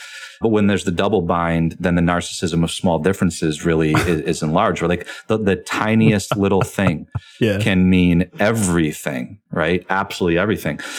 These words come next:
Speaker 1: So, uh, Alain de Botton wrote, wrote a book called Status Anxiety. It came out, like, I don't know, at least ten years
Speaker 2: Mm.
Speaker 1: ago now. It's a great book, and he talks about this exact thing. A lot of people don't know that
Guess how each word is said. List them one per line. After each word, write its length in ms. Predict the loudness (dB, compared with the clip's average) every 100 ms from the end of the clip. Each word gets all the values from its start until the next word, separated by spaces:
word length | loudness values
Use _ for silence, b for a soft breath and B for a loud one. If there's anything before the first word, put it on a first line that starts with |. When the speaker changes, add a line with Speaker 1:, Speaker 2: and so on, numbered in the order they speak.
| B B
Speaker 1:
So, 320 | 0 0 0
uh, 120 | -2 0
Alain 400 | 0 2 4 2
de 80 | 2
Botton 420 | 0 0 2 0
wrote, 280 | 0 0 0
wrote 160 | 0
a 40 | 0
book 300 | -2 -2 -2
called 260 | -2 -2
Status 400 | -2 -2 -2 -2
Anxiety. 460 | -4 -2 -2 0 -2
It 60 | -2
came 200 | -4 -2
out, 140 | -2
like, 180 | -6 -8 -20 -12 -6
I 80 |
don't 120 | -4 -4
know, 100 | -4
at 80 | -4
least 220 | -6 -4
ten 180 | -2 0
years 200 | 2 2
Speaker 2:
Mm. 20 |
Speaker 1:
ago 180 | 2 0
now. 260 | -2 -6 -8 B B B -6
It's 100 | 0
a 60 |
great 200 | 2 2
book, 220 | 0 0
and 60 | -2
he 40 | 0
talks 220 | -2 -2
about 220 | -2 -2
this 140 | -2
exact 380 | -4 -2 -2 -4
thing. 360 | -4 -2 -2 -4 -4
A 80 | 0
lot 160 | 0 0
of 60 |
people 200 | -2 -2
don't 260 | -2 -2 0
know 300 | 0 2 2
that 380 | 0 0 -4